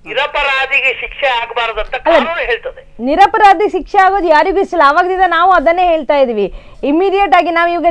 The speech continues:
Speaker 2: discuss ಮಾಡ್ತಿದ್ದದ್ದು ಅದೇ. Immediately ಪೊಲೀಸರು ತಂದು arrest ಮಾಡ್ಲಿಕ್ಕೆ ಆಗುದಿಲ್ಲ ಈ ಕೇಸಲ್ಲಿ, ಯಾಕಂದ್ರೆ ಅವಳೇ suicide ಮಾಡ್ಕೊಂಡದ್ದು. ಇದು murder ಅಲ್ಲ.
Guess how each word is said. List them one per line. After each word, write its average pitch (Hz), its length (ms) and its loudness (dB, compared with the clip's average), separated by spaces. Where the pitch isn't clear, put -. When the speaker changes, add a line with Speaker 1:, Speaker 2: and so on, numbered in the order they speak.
Speaker 2:
discuss 311 320 -4
ಮಾಡ್ತಿದ್ದದ್ದು 330 480 -2
ಅದೇ. 277 220 4
Immediately 349 600 -2
ಪೊಲೀಸರು 311 460 0
ತಂದು 302 300 -2
arrest 311 340 2
ಮಾಡ್ಲಿಕ್ಕೆ 294 360 0
ಆಗುದಿಲ್ಲ 262 380 2
ಈ 233 160 2
ಕೇಸಲ್ಲಿ, 240 520 2
ಯಾಕಂದ್ರೆ 302 320 0
ಅವಳೇ 311 460 2
suicide 294 400 -2
ಮಾಡ್ಕೊಂಡದ್ದು. 214 560 -4
ಇದು 370 140 2
murder 311 380 4
ಅಲ್ಲ. 214 220 2